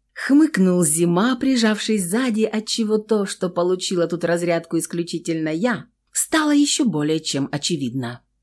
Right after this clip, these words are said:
И от этой здоровенной, ритмично пульсирующей точно в ложбинке моих ягодиц очевидности,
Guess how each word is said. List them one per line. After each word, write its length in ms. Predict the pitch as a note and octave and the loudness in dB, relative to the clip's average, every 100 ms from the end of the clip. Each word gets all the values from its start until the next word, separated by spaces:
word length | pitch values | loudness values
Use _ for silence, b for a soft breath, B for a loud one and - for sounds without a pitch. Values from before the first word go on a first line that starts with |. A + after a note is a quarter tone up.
| _ | _
И 120 | D#4+ | -2
от 380 | - A3 G#3+ - - | 0 0 -4 -6 -2
этой 460 | C#4 B3+ A#3+ G#3 | 0 0 2 2
здоровенной, 880 | F#3+ D#3 F#3 G#3+ G#3+ B3 G3 D#3+ D#3 | 2 2 2 4 4 4 4 2 2
ритмично 720 | D#3+ G3 A3+ B3 A3 - G3 | 2 2 4 4 4 0 -2
пульсирующей 880 | F3+ G3+ G3+ - G3+ F3+ F3 - G#3+ - | 0 -2 0 0 2 2 0 -4 -6 -6
точно 420 | C#4+ B3+ - G#3+ | -2 -2 0 -2
в 60 | G3+ | 0
ложбинке 560 | G#3+ G#3 G3+ G#3 F#3 G3+ | 0 0 0 0 0 -2
моих 280 | F#3+ G3 | -2 -2
ягодиц 680 | F#3 F3 F#3+ F3+ F#3+ F3+ - - | -4 -2 -2 -2 -6 -8 -8 -6
очевидности, 1200 | F3 - E3+ G3 C4+ D#3 C3+ - - B2+ A2 G#2+ | -4 -2 -4 -2 -2 0 -2 -2 -4 -8 -8 -12